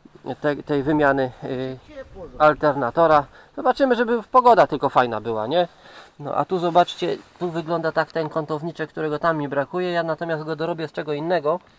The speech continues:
bo mam takie kątowniki i, i zastosuję tutaj. Także to będzie, y, to będzie taka, y, rzecz. Y, co jeszcze? Y,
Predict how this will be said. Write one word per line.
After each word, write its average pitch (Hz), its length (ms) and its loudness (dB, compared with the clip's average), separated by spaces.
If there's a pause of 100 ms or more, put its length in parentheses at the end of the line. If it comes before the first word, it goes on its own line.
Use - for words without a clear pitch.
(280)
bo 151 200 0
mam 165 200 0
takie 143 220 -8
kątowniki 143 720 -10
i, 151 140 -10 (380)
i 151 80 -6
zastosuję 143 580 -4
tutaj. 175 360 -2 (1400)
Także 135 300 -4
to 165 120 -2
będzie, 139 400 -4 (380)
y, 127 580 -10
to 156 120 -4
będzie 127 300 -10
taka, 170 400 -2 (180)
y, 160 360 -6
rzecz. 185 300 -4 (580)
Y, 160 300 -8
co 175 160 0
jeszcze? 127 480 -6 (500)
Y, 156 540 -6